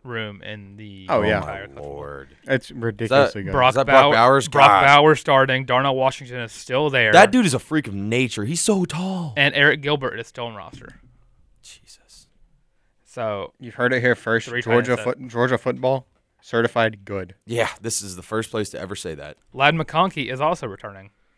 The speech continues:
Speaker 3: <sighs> What a guy. What a name.
Speaker 1: What a game he had against Auburn, too.
Speaker 3: Yeah, the Ladd McConkey game.
Speaker 2: Mm-hmm.
Speaker 1: But to go game by game for Georgia, they start off their season in Mercedes-Benz versus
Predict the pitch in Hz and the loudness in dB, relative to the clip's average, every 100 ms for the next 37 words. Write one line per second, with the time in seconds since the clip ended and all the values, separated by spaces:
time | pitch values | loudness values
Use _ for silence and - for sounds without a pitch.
0 | _ _ _ _ - - 151 190 107 95 | _ _ _ _ -20 -8 -2 0 0 2
1 | 123 233 185 120 131 113 85 76 - - | 4 4 4 4 2 2 -2 -12 -20 -20
2 | _ _ _ _ _ _ _ - _ _ | _ _ _ _ _ _ _ -20 _ _
3 | 123 151 127 127 151 151 143 143 143 143 | -4 -4 -2 0 0 0 -2 -2 -4 -6
4 | 131 151 113 98 139 117 98 _ - 87 | -4 -4 -4 -12 -18 -20 -20 _ -14 -10
5 | 82 80 87 82 80 85 82 78 78 78 | -10 -8 -8 -10 -14 -16 -16 -18 -18 -18
6 | 117 110 104 110 123 - _ _ _ 175 | -16 -16 -16 -16 -20 -20 _ _ _ -4
7 | 165 151 139 139 123 127 123 135 131 131 | -2 -2 0 -2 -4 -6 -8 -8 -10 -4
8 | 156 180 202 214 156 147 - 156 156 160 | 0 0 0 -4 -2 -4 -2 0 0 -2
9 | 156 - 170 165 180 185 - _ _ _ | -6 -2 -2 0 -4 -4 -10 _ _ _
10 | _ _ _ _ 139 185 170 139 147 147 | _ _ _ _ -2 -2 -2 -4 -2 -2
11 | 147 131 151 180 147 - - _ _ _ | -2 0 2 4 2 -8 -20 _ _ _
12 | _ _ _ _ _ _ 135 123 - 151 | _ _ _ _ _ _ _ -10 -8 -10
13 | 143 | -16